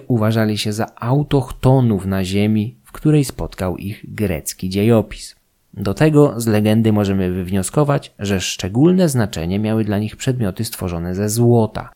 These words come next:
których mieli zresztą strzec ich późniejsi królowie. Co ciekawe, większość z tych czterech sprzętów nie wydaje się mieć nic wspólnego z wojną i samą walką.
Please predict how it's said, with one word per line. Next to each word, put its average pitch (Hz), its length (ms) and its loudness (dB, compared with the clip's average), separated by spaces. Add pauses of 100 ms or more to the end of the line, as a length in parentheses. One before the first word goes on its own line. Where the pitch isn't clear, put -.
(180)
których 156 400 2
mieli 107 240 2
zresztą 107 440 0
strzec - 580 -6
ich - 160 -10
późniejsi 82 560 -2
królowie. 110 480 0 (760)
Co 143 120 -2
ciekawe, 135 560 2
większość 139 680 2
z - 80 -12
tych - 180 -4
czterech 104 440 -2
sprzętów 82 640 -6
nie 156 180 2
wydaje 196 380 2
się 131 160 2
mieć 117 240 2
nic 151 240 0
wspólnego 139 640 2
z 113 80 -2
wojną 101 500 0
i 165 140 -6
samą 82 460 -4
walką. 135 500 0